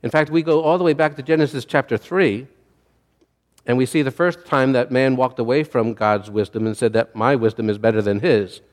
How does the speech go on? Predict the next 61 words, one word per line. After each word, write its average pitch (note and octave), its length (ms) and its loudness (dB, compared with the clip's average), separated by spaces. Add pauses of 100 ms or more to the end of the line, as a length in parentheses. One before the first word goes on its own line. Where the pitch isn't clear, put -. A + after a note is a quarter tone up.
(360)
And B2+ 80 -12
I - 20 -8
want G#3+ 120 0
to G3 40 0
show G#3 140 -2
you E3 140 2
a - 20 -2
short D#3 220 -2
video C#3+ 240 0
clip B2 200 -2
now. C3 160 0
For, C3 180 -8 (480)
this D3 140 -4
is E3 100 -10
gonna F3+ 180 0
date E3 220 0
it D#3+ 120 -4
for D3 120 -2
some C#3 180 -2
of B2+ 140 0
you. C#3 180 2 (280)
Some E3+ 160 0
of G#3 120 0
you F#3 100 0
will D#3+ 120 2
remember C#3+ 340 2
when C3 160 2
Bill B2+ 180 2
Cosby B2+ 380 -2
used B2 200 -4
to A#2 60 -8
do A#2+ 160 -2
that, A#2 360 0
um, G#2+ 320 0 (160)
"Kids D3+ 220 -2
say D3 120 2
the B2+ 80 -2
darndest B2 440 0
things," B2+ 480 0
or - 100 -12
something C3 260 -2
like B2+ 160 2
that. C3 220 -2 (1040)
And B2 100 -2
then D#3+ 120 2
even D3+ 220 0
fewer G#3+ 460 0
of C3 140 0
you B2+ 120 0
will B2+ 140 2
remember B2+ 360 0
that C#3 200 2
Art C#3+ 200 0
Linkletter C3 520 0
did B2 160 0
it C3 80 2
long D#3 500 2
before B2+ 480 0
Bill C3 220 0
Cosby D3+ 420 -2
did. F#2+ 300 -2